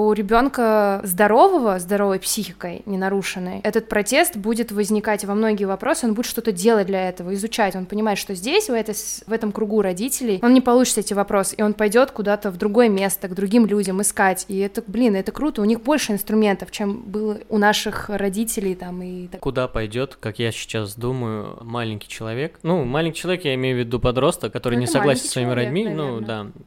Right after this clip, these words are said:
Speaker 2: Ну, мы не настолько сами взрослые, но
Speaker 1: Да.
Speaker 2: суть в том, что куда он пойдет? Он пойдет на улицу, он пойдет к своему ближайшему окружению. Это его одноклассники, если мы берем школу, это его одногруппники. И вот какими инструментами это, эти ребята и оснащены?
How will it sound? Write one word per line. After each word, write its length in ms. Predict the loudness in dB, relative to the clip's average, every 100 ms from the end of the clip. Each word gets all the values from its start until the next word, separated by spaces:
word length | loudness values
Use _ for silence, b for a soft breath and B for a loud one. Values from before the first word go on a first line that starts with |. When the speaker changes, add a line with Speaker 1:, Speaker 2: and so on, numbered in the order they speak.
| _
Speaker 2:
Ну, 200 | -8 -4
мы 180 | -2 -2
не 80 | -4
настолько 340 | -4 -6 -8
сами 440 | -4 -2 0 0 -2
взрослые, 460 | -4 -2 -2 -4 -6
но 300 | -2 -2 -4 B
Speaker 1:
Да. 100 | -6
Speaker 2:
суть 160 | -4 0
в 40 |
том, 180 | 0 0
что 240 | -2 -4
куда 220 | 2 4
он 100 | 4
пойдет? 300 | 2 -2 -4 -4
Он 140 | 0
пойдет 320 | 2 2 0
на 100 | 0
улицу, 540 | 0 0 -4 -8 -12 -10
он 120 | -2
пойдет 300 | 0 2 0
к 20 | -2
своему 340 | -2 2 4
ближайшему 560 | 6 4 4 0 -2 -4
окружению. 500 | -4 -6 -4 -6 -6
Это 200 | -6 -4
его 160 | -2
одноклассники, 640 | -2 -4 -6 -8 -8 -10 -6
если 260 | -6 -6 -6
мы 60 |
берем 240 | -4 -4 -6
школу, 340 | -8 -8 -6
это 200 | -4 0
его 140 | 2 2
одногруппники. 760 | 2 -2 -2 -6 -8 -10 -10 -4
И 200 | 0 0
вот 420 | 2 2 0 -4
какими 380 | -8 -2 0 0
инструментами 680 | -2 -2 -2 0 -2 -4 -6
это, 220 | -6 -6
эти 380 | -8 -6 -8 -6
ребята 440 | -6 -2 -2 -2 -4
и 20 |
оснащены? 680 | -4 -6 -8 -6 -6 -6